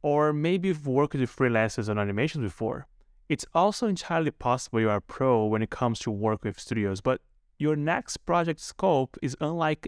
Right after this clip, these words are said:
anything you've attempted in the past. No matter what position you find yourself in, there are three shared misconceptions about what goes to the cost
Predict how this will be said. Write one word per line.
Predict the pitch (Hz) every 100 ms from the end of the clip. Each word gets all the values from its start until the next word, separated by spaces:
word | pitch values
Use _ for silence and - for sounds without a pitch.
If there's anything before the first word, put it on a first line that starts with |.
| -
anything | 143 160 - 147 139
you've | 123
attempted | 117 - 117 113
in | 113
the | 110
past. | 95 - - - - - _ _ _ _ _
No | 151
matter | 165 220
what | 214 196
position | 165 135 151 160
you | 135
find | - 117
yourself | 110 101 - 139 165
in, | 110 101 110 _ _ _ -
there | 131
are | 143
three | - - 220
shared | 208 - 175 156 139
misconceptions | 139 - 117 139 131 - 113
about | 113 113 104
what | 113 160 -
goes | 139 127
to | -
the | - 120
cost | - 110 113 -